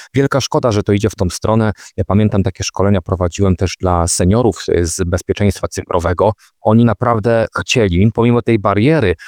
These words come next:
technologicznej, rzeczywiście, y, chcieli poznawać te elementy cyberbezpieczeństwa, gdzie na każdym kroku się o tym mówi. Banki, pieniążki, oszuści dzwonią, oszuści piszą, atakują nas z każdej możliwej strony, a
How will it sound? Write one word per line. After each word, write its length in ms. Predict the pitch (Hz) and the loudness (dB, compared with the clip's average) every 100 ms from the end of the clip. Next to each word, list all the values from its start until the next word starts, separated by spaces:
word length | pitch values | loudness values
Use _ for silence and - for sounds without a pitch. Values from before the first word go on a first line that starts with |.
| - | -8
technologicznej, 680 | 104 104 98 92 98 - 101 | -4 0 0 -2 -6 -2 -2
rzeczywiście, 640 | - 98 117 - 110 104 - _ 98 | -2 -4 -4 -2 -4 -4 -8 _ -2
y, 100 | 101 - | -2 -2
chcieli 260 | - 123 | -2 0
poznawać 480 | 120 104 120 104 - | 0 0 0 -2 -2
te 220 | 98 90 87 - | 0 2 0 0
elementy 540 | 107 98 104 104 104 101 | 0 2 4 2 2 0
cyberbezpieczeństwa, 960 | - 104 98 95 - 101 101 98 - 117 | -2 -2 0 -2 -2 -2 0 0 0 -4
gdzie 280 | 104 120 113 - - | 0 0 0 -2 -4
na 80 | 101 | -2
każdym 340 | 127 - 123 | -2 0 0
kroku 220 | 139 123 | 0 0
się 120 | - | -2
o 20 | 101 | -2
tym 160 | 98 | 2
mówi. 260 | 95 82 78 | 2 2 -2
Banki, 480 | 107 107 98 101 95 | 0 2 0 -2 -2
pieniążki, 760 | 95 95 107 - - 98 92 - - - | 0 2 2 -2 -2 0 0 -4 -8 -6
oszuści 480 | - - - - - | 0 0 0 -6 -2
dzwonią, 340 | 107 107 85 - | 0 2 2 0
oszuści 460 | 98 131 - - | 0 0 0 -4
piszą, 380 | - 139 - 87 - | -4 -4 -2 -2 -2
atakują 360 | 104 107 139 | -4 -2 2
nas 180 | 123 113 | 2 0
z 60 | - | -2
każdej 280 | 135 113 123 | -4 0 2
możliwej 360 | 107 113 104 | 2 2 0
strony, 400 | - 110 107 139 - - _ _ | 0 0 2 0 -4 -16 _ _
a 280 | 92 92 92 | 0 0 0